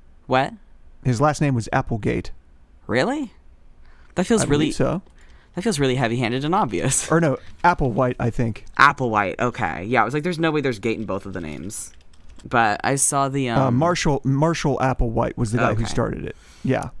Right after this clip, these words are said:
Speaker 1: I saw a compilation of, like, basically their closing statements because they have it on tape. And, like, all of them have the
Speaker 2: Mm-hmm.
Speaker 1: same haircut. They all wear the same, like, blank white clothes. And they all just, like, give
Speaker 2: All had the same
Speaker 1: closing
Speaker 2: Nikes on.
Speaker 1: remarks.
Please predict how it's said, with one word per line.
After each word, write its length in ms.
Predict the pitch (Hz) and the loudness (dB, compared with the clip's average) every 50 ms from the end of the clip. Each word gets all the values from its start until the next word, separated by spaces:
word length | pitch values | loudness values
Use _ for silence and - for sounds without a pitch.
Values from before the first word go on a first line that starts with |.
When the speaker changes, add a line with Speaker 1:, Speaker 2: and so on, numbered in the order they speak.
| - - | -2 -2
Speaker 1:
I 60 | 160 | 0
saw 260 | 170 - - 170 170 | 0 2 2 2 2
a 40 | 170 | 0
compilation 640 | 170 - 185 165 147 151 131 120 123 120 - 135 127 | 0 0 -2 -2 0 0 0 0 0 0 -2 -4 -4
of, 120 | 120 110 | -4 -2
like, 320 | 120 120 110 107 - - - - - - - - - - - - - 131 110 | 0 0 0 0 -2 -6 -14 -20 -20 -20 -20 -20 -20 -20 -10 -8 -8 -2 2
basically 420 | 143 151 160 - - 165 180 170 135 | 2 2 2 2 0 0 0 0 2
their 120 | 131 120 | 0 0
closing 420 | - - 127 123 127 120 117 107 | 0 0 0 0 2 2 0 -2
statements 500 | 95 - - - 123 127 87 87 95 92 | -2 -2 -2 0 2 0 0 0 -4 -6
because 200 | - - 117 110 | -4 -4 -2 -2
they 60 | 110 107 | -2 4
have 220 | 123 123 139 139 | 4 4 4 4
it 60 | 127 | 2
on 160 | 110 98 95 | -2 -2 -2
tape. 420 | 90 - 127 131 120 98 92 - - - - - - - - - - - | -4 -2 -2 0 0 0 -2 -4 -8 -12 -14 -16 -20 -20 -20 -20 -6 -2
And, 140 | - 139 139 | 0 2 2
like, 160 | 131 123 - - | 2 0 2 0
all 140 | 110 113 117 | 0 0 2
of 40 | 123 | 2
them 100 | 123 - | 2 2
have 140 | 123 127 - | 2 2 2
the 80 | 143 | 0
Speaker 2:
Mm-hmm. 40 | 147 | 0
Speaker 1:
same 180 | 147 151 147 135 | 0 -2 -2 -2
haircut. 480 | 147 151 123 117 - - 120 113 110 104 | 0 0 -2 -2 -2 -2 -2 -2 0 -2
They 100 | 110 87 | -2 0
all 140 | 98 107 | 0 0
wear 100 | 104 113 | -2 -2
the 100 | 101 107 | -4 -4
same, 400 | 107 - - 113 104 110 110 110 | -4 -4 -2 0 0 -2 -2 -2
like, 280 | 107 101 95 90 - - | -2 -2 -4 -4 -6 -10
blank 560 | - 92 - - 107 110 117 120 120 113 - - | -14 -14 -10 -4 -2 0 0 0 -2 -4 -6 -4
white 260 | 95 104 107 117 113 | -2 0 0 -2 -2
clothes. 500 | - 131 120 107 104 104 104 104 - - - - - - - - - | -4 -4 -2 -2 0 -2 -2 -4 -4 -8 -12 -14 -20 -20 -20 -14 -8
And 100 | 90 113 | -2 0
they 60 | 117 | 2
all 100 | 113 117 104 | 2 2 0
just, 180 | 117 117 - | -2 -4 -2
like, 200 | 120 107 107 - - - - - - - - - - - - - - 120 - | -2 -2 -2 -4 -12 -20 -20 -20 -20 -20 -20 -20 -20 -20 -18 -14 -12 -12 -4
give 260 | - 156 156 151 135 135 | 0 2 2 4 4 2
Speaker 2:
All 80 | 139 | 2
had 140 | 131 151 131 | 2 2 2
the 80 | 135 139 | 4 4
same 260 | 147 - 156 160 131 | 4 4 4 4 4
Speaker 1:
closing 200 | 135 143 135 127 | 4 2 2 2
Speaker 2:
Nikes 40 | 131 143 151 | 2 2 2
on. 0 | 131 | 2
Speaker 1:
remarks. 440 | 127 120 120 123 127 - - - - | 0 0 2 0 0 -2 -4 -8 -12